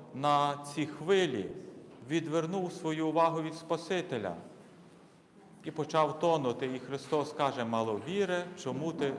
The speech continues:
засумнівався?" І в сьогоднішньому Євангелії Христос хоче показати нам, показує нам про те, що в житті людина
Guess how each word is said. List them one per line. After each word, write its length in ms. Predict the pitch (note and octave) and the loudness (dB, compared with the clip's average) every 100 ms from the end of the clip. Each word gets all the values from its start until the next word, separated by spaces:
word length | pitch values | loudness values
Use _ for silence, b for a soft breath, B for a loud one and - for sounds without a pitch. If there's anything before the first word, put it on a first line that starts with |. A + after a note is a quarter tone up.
| G#2 | -4
засумнівався?" 1000 | B2+ B2 B2+ A#2 A#2 G#2+ G2 E2+ - F2+ - - - - _ _ _ _ B B B B B B | -4 -4 -6 -6 -4 0 0 0 -8 -14 -16 -20 -20 -20 _ _ _ _ B B B B B B
І 60 | F3 | -6
в 60 | |
сьогоднішньому 680 | E3 F3+ G3 F3+ - E3 D#3 | 0 2 2 0 -4 -4 0
Євангелії 680 | D3+ D3 F#3 F#3 D#3+ D3+ D3+ | 2 4 2 2 -2 -2 0
Христос 720 | D3 D3 C#3+ - F#3+ F3+ F3 - - - | -2 -4 -6 -2 2 2 2 -8 -14 -8
хоче 220 | E3 D#3 D#3 | -4 -4 -4
показати 680 | D3+ D3 C3+ D#3+ D#3+ D#3+ | -4 -2 0 2 2 0
нам, 160 | D3 D3+ - | -2 -2 -2
показує 680 | C#3 F3+ E3+ - C3+ C3 | 0 4 4 4 0 0
нам 380 | C#3 D#3+ C#3 G2+ - - B B B B B B - | 2 2 2 -2 -10 -14 B B B B B B -4
про 320 | D3 D#3 D3+ | 4 6 6
те, 380 | D3+ F3 F#3 F3+ | 4 4 4 4
що 320 | - - D3+ | -2 0 0
в 80 | A2+ | 0
житті 680 | A2+ C3+ C3+ F3+ G3 G3+ G3 - - A#2+ | -4 -4 -4 -4 -2 -2 -4 -12 -14 -4
людина 580 | D3 D3 F3 F#3 E3+ E3+ | -2 2 2 2 0 -2